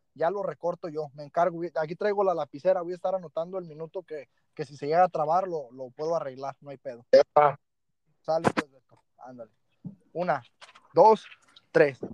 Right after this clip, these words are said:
Speaker 1: Hola, ¿cómo están todos? Espero que se encuentren bien. Bienvenidos a Socios y Negocios. Ya otro podcast más de la segunda temporada. Hoy nos toca hablar sobre una, una mente maestra, una mente brillante, un emprendedor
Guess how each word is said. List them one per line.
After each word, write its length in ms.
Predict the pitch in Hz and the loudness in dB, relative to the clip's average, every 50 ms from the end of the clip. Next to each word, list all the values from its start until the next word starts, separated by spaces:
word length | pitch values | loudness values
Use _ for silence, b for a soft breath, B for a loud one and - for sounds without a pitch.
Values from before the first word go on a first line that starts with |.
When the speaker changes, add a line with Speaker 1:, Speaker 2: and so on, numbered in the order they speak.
| - _ - - - - | -16 _ -14 -2 2 6
Speaker 1:
Hola, 160 | 190 233 226 | 6 6 6
¿cómo 180 | - 220 214 | 4 0 -6
están 240 | 208 - 226 220 208 | -4 -2 -2 -2 0
todos? 400 | 156 220 220 233 240 233 220 175 | 0 0 2 2 2 2 0 -2
Espero 320 | 190 - - 214 214 220 196 | -6 -6 -4 -2 -2 -2 -2
que 80 | 196 | -6
se 80 | 175 185 | -6 -8
encuentren 540 | 170 - - 202 208 190 214 214 202 185 170 | -6 -4 -4 -6 -6 -4 -6 -6 -6 -6 -6
bien. 280 | 196 208 214 214 208 | -4 -2 -4 -4 -4
Bienvenidos 640 | 185 190 165 165 165 170 175 185 208 220 226 196 - | -4 -6 -6 -6 -6 -8 -8 -6 -6 -4 -4 -2 -2
a 100 | 180 151 | -2 -4
Socios 460 | - - 190 202 208 180 208 190 - 202 | -2 -2 -4 -4 -4 -4 -8 -12 -12 -12
y 60 | 214 | -10
Negocios. 680 | 196 185 160 160 180 190 190 - 226 233 220 - _ _ _ _ _ _ _ _ | -8 -6 -2 0 0 0 0 -2 -6 -10 -10 -10 _ _ _ _ _ _ _ _
Ya 180 | 147 170 185 | 2 4 4
otro 340 | 208 226 196 - 220 208 175 - _ _ _ _ | 4 4 0 -2 -2 -2 -4 -6 _ _ _ _
podcast 580 | - 208 226 240 _ _ - 233 214 190 170 170 | 4 6 6 4 _ _ 0 0 0 0 -2 -6
más 360 | 175 180 190 214 233 233 208 | -4 -4 -2 -2 -2 -2 -4
de 140 | 208 196 180 | -4 -2 -2
la 120 | 175 165 | -2 -2
segunda 360 | - 170 170 190 208 233 226 190 | -4 -8 -12 -6 -4 -2 -2 -2
temporada. 680 | - 190 165 - - 165 160 160 156 170 196 214 214 | -2 -6 -6 -6 -4 -2 0 0 2 2 2 2 2
Hoy 120 | 208 202 202 | 2 0 -2
nos 140 | 202 180 | -6 -8
toca 240 | - 196 180 - 208 | -6 -6 -2 0 2
hablar 340 | 190 180 180 180 196 196 - _ _ _ _ _ | 2 4 4 4 2 2 0 _ _ _ _ _
sobre 380 | _ - 190 180 165 170 170 | _ 0 0 2 2 2 0
una, 440 | 170 180 202 214 233 226 214 190 165 - _ _ _ _ | 0 0 -2 0 0 2 2 0 -4 -8 _ _ _ _
una 220 | - 202 220 214 | -2 0 2 2
mente 380 | 214 220 220 226 175 - 233 214 | 2 0 -4 -4 -4 -4 -4 -4
maestra, 640 | 196 185 175 170 175 190 202 196 170 _ - 208 196 | -4 -4 -4 -2 -2 -2 -2 -4 -4 _ -2 0 0
una 220 | 190 196 196 202 196 | 0 0 -4 -6 -6
mente 340 | 202 196 196 170 - 208 | -6 -8 -8 -6 -8 -8
brillante, 760 | 185 170 156 160 160 170 180 190 196 175 - 202 190 185 175 160 | -8 -8 -8 -6 -4 -4 -2 -4 -6 -6 -6 -6 -6 -6 -6 -8
un 140 | 175 185 190 | -8 -8 -8
emprendedor 760 | 196 185 - - 170 160 156 151 151 156 170 185 196 202 | -8 -8 -6 -4 -6 -6 -6 -6 -2 0 2 2 2 0